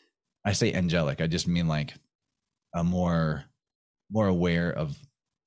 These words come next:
truth and wholeness and, uh, our power as carriers of the divine spark. That feels more likely than coming up from some kind of slime primordial soup thing. But, you know,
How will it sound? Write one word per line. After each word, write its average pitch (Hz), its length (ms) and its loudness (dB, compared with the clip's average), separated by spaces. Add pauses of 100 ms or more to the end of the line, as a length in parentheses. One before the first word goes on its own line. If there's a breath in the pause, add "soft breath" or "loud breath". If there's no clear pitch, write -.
truth 98 300 0
and 80 100 0
wholeness 87 540 0
and, 80 220 0
uh, 73 260 -2
our 80 100 -2
power 82 580 -2 (260)
as 80 400 -2 (1000)
carriers 87 420 0
of 82 80 -2
the 78 80 0
divine 78 280 0
spark. 82 320 -2
That 117 160 0
feels 143 280 2
more 107 160 2
likely 92 340 -2
than 80 180 -2
coming 90 280 -2
up 78 120 -2
from 73 400 -4
some 87 200 -4
kind 85 180 -2
of 73 60 -2
slime 85 500 -2
primordial 80 720 -2 (300 soft breath)
soup - 400 -2
thing. 73 520 -4
But, 92 340 -2 (840 soft breath)
you 110 80 2
know, 95 260 2